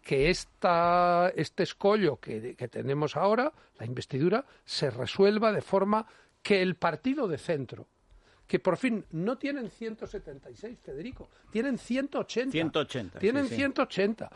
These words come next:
Speaker 1: Si pactaron, yo l-, voy a repetirlo y ya, o, o, termino de hablar. Eh, si con ciento treinta pactaron doscientas medidas, ¿cómo no pueden pactar tres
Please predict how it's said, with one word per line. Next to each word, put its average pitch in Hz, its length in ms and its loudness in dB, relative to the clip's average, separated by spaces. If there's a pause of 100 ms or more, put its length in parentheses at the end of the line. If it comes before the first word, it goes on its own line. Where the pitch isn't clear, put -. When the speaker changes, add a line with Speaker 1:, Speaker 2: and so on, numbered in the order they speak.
(240)
Speaker 1:
Si - 300 -2
pactaron, 185 680 2
yo 220 220 6
l-, 160 460 0
voy 175 260 2
a 190 60 4
repetirlo 185 680 0 (100)
y 135 180 -12
ya, 156 260 0
o, 143 500 -10
o, 147 360 -6
termino 170 500 4
de 139 260 2
hablar. 123 420 -4
Eh, 190 280 2 (260)
si - 340 -4
con 185 220 0
ciento 269 380 -2
treinta 208 400 -2
pactaron 214 500 0 (220)
doscientas 190 840 2
medidas, 135 600 -4 (500)
¿cómo 302 240 2
no 285 140 2
pueden 254 220 2
pactar 202 360 -4
tres - 580 -10